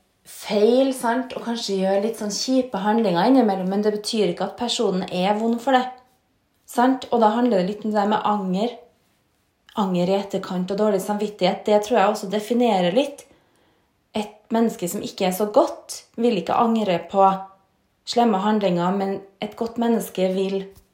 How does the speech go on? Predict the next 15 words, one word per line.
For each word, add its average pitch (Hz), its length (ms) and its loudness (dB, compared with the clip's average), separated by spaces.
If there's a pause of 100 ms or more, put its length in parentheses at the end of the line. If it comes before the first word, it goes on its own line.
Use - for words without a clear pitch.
(520)
angre 180 340 2 (560)
og 196 80 -4
kjenne 185 280 -4
på 190 80 -6
den 185 120 -2
samvittigheten. 185 680 -4
Så 180 140 0
jeg 180 180 -4
tror 185 220 -4
jo 165 100 2
at 185 140 -6
den 208 120 -6
samvittigheten 190 760 -8
er 185 220 -4
så 196 320 -6